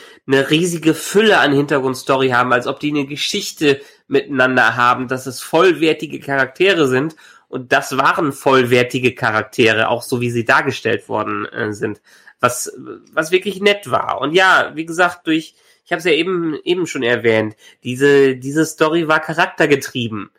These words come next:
Natürlich gab's Umstände, die da reingekommen sind, aber die gab's ja in jeder Folge. Aber letztendlich sind dann die Charaktere, die das lösen und die ihre eigenen Probleme damit quasi auflösen.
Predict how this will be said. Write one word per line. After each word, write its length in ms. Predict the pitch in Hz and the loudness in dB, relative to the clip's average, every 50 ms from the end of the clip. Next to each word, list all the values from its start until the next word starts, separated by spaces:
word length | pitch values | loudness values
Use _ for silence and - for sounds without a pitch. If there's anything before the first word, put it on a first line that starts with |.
| _ _ _ _ _ | _ _ _ _ _
Natürlich 420 | - - - - 220 220 196 170 - | 0 0 0 2 2 2 2 0 2
gab's 260 | - 131 127 123 - | 2 0 0 0 -4
Umstände, 560 | - 156 151 156 - - - 127 123 120 117 | -2 0 0 0 0 2 2 2 4 2 2
die 120 | 113 117 113 | 2 2 2
da 100 | 120 117 | 2 4
reingekommen 600 | 110 110 110 110 113 104 - - 120 117 120 120 | 4 2 2 2 0 -2 -2 -2 0 0 0 -2
sind, 180 | 117 127 135 143 | -4 -6 -4 -2
aber 160 | 139 135 135 | -4 -2 -2
die 80 | 135 | -2
gab's 240 | 127 147 151 151 - | 0 0 0 0 0
ja 80 | 151 147 | -2 -2
in 80 | 151 | 2
jeder 340 | 156 170 170 160 139 120 - - - - - _ _ - | 2 2 4 4 2 2 0 -4 -16 -20 -20 _ _ -20
Folge. 400 | - - - 117 110 107 110 113 | -8 0 2 2 2 2 2 0
Aber 160 | 110 110 110 | 2 2 4
letztendlich 480 | 117 127 - - 147 135 147 147 135 | 4 2 2 0 -2 -2 -2 -4 -4
sind 180 | - 143 139 139 | -4 -6 -2 0
dann 180 | 147 139 139 135 | 0 0 0 -4
die 100 | 135 - | -6 -6
Charaktere, 720 | - 135 127 120 120 - - 135 135 143 156 151 165 160 | -4 -2 -2 -2 -4 -4 0 2 2 4 4 4 2 2
die 160 | 147 151 143 | 0 0 0
das 280 | 135 135 131 131 - - - | 2 2 0 0 -6 -12 -6
lösen 840 | - 139 131 135 139 139 139 143 147 151 156 170 185 190 196 196 - _ _ - - _ | -4 -2 0 2 4 4 4 4 4 2 0 0 -2 -2 -2 -6 -10 _ _ -20 -20 _
und 220 | _ - 147 147 143 | _ -8 -6 -4 -2
die 260 | 147 156 151 143 - _ 123 _ _ _ | -2 -4 -4 -4 -14 _ _ _ _ _
ihre 280 | _ 165 160 151 156 - | _ 0 2 4 4 4
eigenen 400 | 113 151 160 156 165 156 151 151 | 4 2 2 2 2 2 2 0
Probleme 500 | - 151 143 139 151 185 220 208 175 135 | -4 -6 -2 2 2 2 4 2 0 2
damit 340 | 120 113 110 110 - - _ | 2 0 0 0 -4 -8 _
quasi 480 | - - 113 107 107 104 117 107 - | -4 -2 0 0 0 -2 -4 -6 -6
auflösen. 640 | - 104 113 110 - _ 110 110 104 104 104 104 104 | -6 -6 -6 -6 -8 _ -6 -6 -4 -4 -6 -8 -14